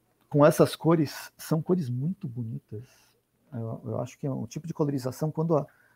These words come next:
a, a Sérgio Bonelli, ela paga pra ser colorizada, ela fica muito legal. O texto Luke Enoch e Stefano Vietti, e a desenho do Cristiano Cutina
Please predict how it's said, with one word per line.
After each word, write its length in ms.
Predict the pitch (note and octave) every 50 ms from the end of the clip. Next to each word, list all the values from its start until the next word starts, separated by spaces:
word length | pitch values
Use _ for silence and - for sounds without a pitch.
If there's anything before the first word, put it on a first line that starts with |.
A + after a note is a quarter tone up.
| _ _ _
a, 560 | - C#3+ B2+ B2 A#2+ A#2 A#2 A#2+ A2+ B2+ - - _ _ _ _ _ _ _ _ _ _ _ _ -
a 340 | B2 A2+ A#2 A2+ G#2+ G#2+ B2 E3 -
Sérgio 360 | - - - C3 B2+ B2 B2
Bonelli, 400 | C3 B2 A#2 A#2+ B2 B2 A#2+ - _ _ _ _ _ _ -
ela 340 | - A#2+ A#2+ A#2+ A#2+ A#2+ - _ _ _ _ _ _ _ _ _
paga 300 | - C3+ C3 D3+ C3+ B2
pra 220 | A#2+ - - B2+ B2+
ser 200 | - - C#3+ C#3
colorizada, 540 | - C#3+ B2+ C#3 B2+ B2 G#2+ - C3 C#3 D#3
ela 120 | D3+ C#3
fica 220 | - - C#3+ -
muito 320 | C3 A#2 A#2+ C#3 D#3 - D3+
legal. 360 | C3 A2+ A#2+ A#2+ D3+ D#3 - - - - - -
O 80 | -
texto 340 | - - E3+ D3+ - - D3+
Luke 240 | C#3+ D3 D3+ - E3
Enoch 300 | C#3+ C3+ D3 D3 - -
e 20 |
Stefano 320 | - - D3+ - D3+ C#3 C3+
Vietti, 640 | A#2 C3 C3 D#3 F#3+ G3+ - - - G#3 A3+ A#3+ - - -
e 120 | D#3 E3+
a 100 | F#3 G#3 - _ _ _ _ _ _ _ _ _ -
desenho 360 | C#3+ D3+ D3+ - E3+ E3+ F3+
do 100 | D#3 D#3+
Cristiano 460 | - E3 E3 - - - E3+ F3+ F#3 -
Cutina 680 | - D#3+ - - - E3+ F#3+ G3+ G3+ G#3 A3 A#3+ -